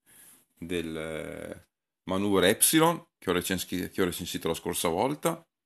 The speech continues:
e, e questo per quanto riguarda,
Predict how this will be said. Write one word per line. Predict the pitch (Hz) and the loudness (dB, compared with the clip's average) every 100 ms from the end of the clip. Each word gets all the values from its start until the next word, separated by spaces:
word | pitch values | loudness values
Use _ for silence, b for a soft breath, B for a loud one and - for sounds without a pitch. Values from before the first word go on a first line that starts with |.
| _ B B B B B _ | _ B B B B B _
e, | 92 90 87 85 82 _ _ _ _ _ _ | -2 0 0 -2 -4 _ _ _ _ _ _
e | 170 190 - - B B | 6 6 4 -16 B B
questo | - 151 160 151 | 6 8 8 6
per | 117 | 4
quanto | 104 101 | 4 2
riguarda, | 98 92 90 82 82 - | 2 4 4 4 -2 -4